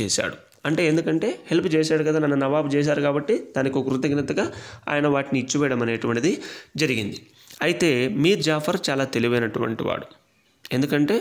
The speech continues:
బ్రిటిష్ వారి యొక్క కుట్రలు ఇతనికి బాగా తెలుసు కాబట్టి ఆటోమేటిక్‌గా అప్పట్లో మరొక యూరోపియన్స్ అయినటువంటి అటు డచ్చి వారితోనూ కొంచెం ఫ్రెంచ్ వారితోనూ స్నేహంగా ఉన్నాడు. డచ్చి వారితో ఎక్కువ స్నేహం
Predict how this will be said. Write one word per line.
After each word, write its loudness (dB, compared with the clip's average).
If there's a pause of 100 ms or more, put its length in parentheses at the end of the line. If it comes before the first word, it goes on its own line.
(140)
బ్రిటిష్ 2
వారి 2
యొక్క 2
కుట్రలు 0
ఇతనికి -2
బాగా 0
తెలుసు -2
కాబట్టి 0 (520)
ఆటోమేటిక్‌గా 0 (320)
అప్పట్లో 0 (240)
మరొక 0
యూరోపియన్స్ 2
అయినటువంటి 0 (460)
అటు 0
డచ్చి 0
వారితోనూ 2
కొంచెం -2
ఫ్రెంచ్ 0
వారితోనూ 0
స్నేహంగా 0
ఉన్నాడు. -2 (300)
డచ్చి 0
వారితో 4
ఎక్కువ -2
స్నేహం 0